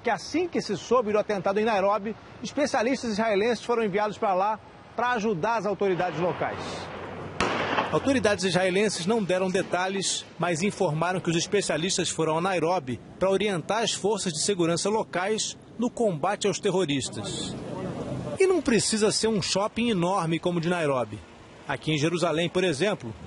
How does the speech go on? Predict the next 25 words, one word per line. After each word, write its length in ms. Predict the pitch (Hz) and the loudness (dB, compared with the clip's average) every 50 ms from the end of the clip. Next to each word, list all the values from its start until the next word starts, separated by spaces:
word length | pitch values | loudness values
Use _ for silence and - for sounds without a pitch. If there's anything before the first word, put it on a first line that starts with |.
| - - - | -12 -6 -4
na 120 | 175 175 | -2 0
chegada 380 | - - 180 147 156 151 151 151 | 0 0 0 0 -2 -2 -2 -2
a 40 | |
qualquer 460 | - - 190 165 131 - - 185 226 240 | 0 0 0 0 0 -2 -2 0 0 0
estacionamento 720 | - - 202 170 - 190 196 175 151 139 147 151 - 170 | 0 0 -2 0 0 0 0 0 0 0 -2 -2 -2 -2
em 80 | 165 180 | 0 0
área 140 | 202 202 | 0 0
coberta, 600 | 170 - 147 131 156 185 180 - - - 135 113 - - - - - | 0 -2 -2 0 0 0 0 -2 -6 -10 -10 -10 -10 -14 -20 -12 -6
o 60 | - | -2
motorista 480 | 156 175 175 - 156 147 175 175 - 175 | 0 0 0 2 0 0 0 0 0 0
já 120 | 156 165 | 0 0
pode 220 | - - 156 147 143 | 0 0 -2 -2 -2
ir 60 | 139 | -2
se 100 | - 175 | -4 -2
preparando 640 | - 170 180 - 208 190 170 170 190 214 226 202 | 0 0 0 2 0 0 2 2 2 0 0 -2
porque 240 | - 190 - - 175 | -4 -6 -4 -4 -2
vão 100 | 143 175 | 0 0
abrir 300 | 170 156 135 143 185 196 | 0 0 0 0 0 0
a 40 | 175 | 2
mala 220 | 156 160 165 175 | 2 0 0 0
do 80 | 175 165 | 0 0
carro 240 | - 185 185 - 196 | 0 0 0 -2 -2
dele, 380 | 160 143 160 180 190 190 190 - - - - - - - | 0 0 0 0 0 -2 -6 -10 -14 -20 -20 -20 -10 -6
muitas 420 | 175 208 285 277 - 214 160 131 | -4 -4 -4 -2 0 0 0 0
vezes 640 | 120 123 156 190 196 170 - 185 170 - - - | 0 0 2 2 2 0 0 -4 -4 -4 -6 -6